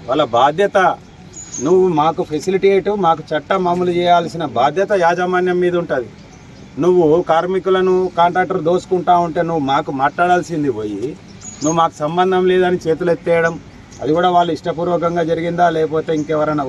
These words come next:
ఒత్తిడి వలన ఆగిపోయారో తెలియదు నాకు. ఇక్కడ పని చేయాలంటే ఒత్తిడులు ఎక్కువ ఉంటున్నాయి. కార్మికుల పని కార్మిక సంఘాలు చేసుకొనియాలి.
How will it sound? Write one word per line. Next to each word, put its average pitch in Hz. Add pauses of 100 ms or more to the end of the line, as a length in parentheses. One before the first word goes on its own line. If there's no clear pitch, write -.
ఒత్తిడి 151
వలన 151
ఆగిపోయారో 143 (120)
తెలియదు 127
నాకు. 82 (1000)
ఇక్కడ 139 (680)
పని 127
చేయాలంటే 165 (140)
ఒత్తిడులు 160
ఎక్కువ 156
ఉంటున్నాయి. 107 (2000)
కార్మికుల 196 (100)
పని 180 (120)
కార్మిక 170 (100)
సంఘాలు 170
చేసుకొనియాలి. 147